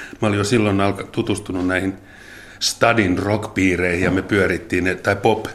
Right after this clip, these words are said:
silloin ei ollut rock, vaan pop-piireihin ja me käytiin tota, just Jim and the Beatmakers ja, ja sit siitä tuli myöhemmin Jorma, niin näiden kanssa me pyörittiin. Ja sitten tota, sit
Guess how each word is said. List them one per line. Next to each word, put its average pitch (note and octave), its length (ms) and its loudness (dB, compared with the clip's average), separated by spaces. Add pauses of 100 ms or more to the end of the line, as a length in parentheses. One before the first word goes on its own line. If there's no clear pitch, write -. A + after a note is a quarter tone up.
(120)
silloin G#2+ 340 0
ei F2+ 80 2
ollut E2+ 200 -2
rock, F#2 240 -4
vaan D#2+ 160 -4
pop-piireihin F2+ 880 -2
ja E2+ 100 -4
me F2 80 -6
käytiin E2+ 420 -4
tota, - 260 -6 (480)
just - 240 -6
Jim G#2 180 4
and F#2+ 100 2
the G2 100 0 (280)
Beatmakers F#2 800 -2
ja, E2+ 100 -6 (1040)
ja - 60 -10
sit F#2+ 180 -8
siitä F#2 180 -6
tuli F#2 160 -2
myöhemmin F2+ 380 0
Jorma, F2+ 300 -2 (100)
niin F2 120 -4
näiden F2 260 -2
kanssa E2+ 300 -8
me E2+ 160 -8 (680)
pyörittiin. F2+ 600 -2
Ja F#2+ 80 -8
sitten A2+ 340 -2
tota, G2 340 0 (2000)
sit E3 400 -2